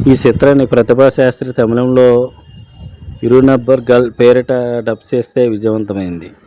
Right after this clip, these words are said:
హీరో చెల్లెల పాత్రను కొత్త ఆర్టిస్టులతో చేయించాలనుకుని చాలా రకాలుగా ప్రయత్నాలు చేశారు.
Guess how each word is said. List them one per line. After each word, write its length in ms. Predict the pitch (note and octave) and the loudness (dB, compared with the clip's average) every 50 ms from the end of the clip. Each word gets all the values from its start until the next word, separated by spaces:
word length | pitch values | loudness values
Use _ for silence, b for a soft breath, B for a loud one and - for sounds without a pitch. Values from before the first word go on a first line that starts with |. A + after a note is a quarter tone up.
| _ - | _ 2
హీరో 300 | A#2+ C3 C#3 D3+ E3 E3+ | 4 4 6 6 4 2
చెల్లెల 360 | D#3 - D#3+ D3 D3+ D3+ D3 | 4 2 2 4 4 2 2
పాత్రను 440 | C#3 D3 C#3 C3+ C3 C3+ C3+ C3 C3 | 2 2 0 0 -2 -4 -8 -10 -8
కొత్త 320 | - - A2 - _ - | -8 -8 -8 -8 _ -4
ఆర్టిస్టులతో 680 | C3 B2 A#2+ A#2 - - C3 A#2 - - C3+ A#2+ B2+ B2 - - | -2 -2 -2 -4 -4 -6 -6 -6 -6 -8 -6 -4 -4 -4 0 0
చేయించాలనుకుని 920 | A2+ A2+ A2 G#2+ - A#2+ A#2 A#2 A#2 A2+ - A#2 A2 A2+ A2 A2 G#2+ G#2+ G#2 - - G#2+ | 0 0 0 0 -2 -2 -2 -2 -4 -4 -4 -2 -2 0 -2 -2 -2 -4 -6 -4 -2 0
చాలా 300 | G#2+ A2 A2 B2 C3 B2+ | 2 2 2 2 2 2
రకాలుగా 480 | A#2+ A2+ - B2+ A#2+ A#2+ B2 B2 B2 | 0 -2 -2 -2 -2 -2 -2 -2 -4
ప్రయత్నాలు 540 | A#2 - A2+ A2 A2 G#2+ - A2 A2 A#2+ C3 - G#2+ | -4 -2 -2 -2 -2 -2 -4 -6 -6 -6 -4 -4 -4
చేశారు. 520 | F#2+ F2+ - - F#2 D#2 C#2 - - B | -6 -6 -8 -10 -14 -14 -14 -18 -20 B